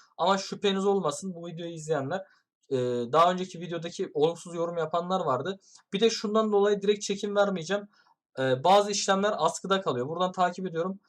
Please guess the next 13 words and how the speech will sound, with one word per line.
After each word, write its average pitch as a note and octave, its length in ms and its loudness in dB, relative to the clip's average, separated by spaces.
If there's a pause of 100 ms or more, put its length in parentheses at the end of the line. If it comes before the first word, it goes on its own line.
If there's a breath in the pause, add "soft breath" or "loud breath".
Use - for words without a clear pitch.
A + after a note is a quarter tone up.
(260 soft breath)
Askıda G3 420 0
kalan F#3+ 240 2
işlemleri, F#3+ 440 -2
e, E3 180 0 (280)
yoğunluktan F#3 600 -2
dolayı D#3 220 2
askıda F#3+ 300 -4
kalıyormuş. F3+ 300 -6
Onları F3+ 380 -4
göndereceklerini E3+ 680 -2
söylemişler. D#3 480 -6 (480 soft breath)
Ben F#3+ 140 2
çekimi G3+ 560 -4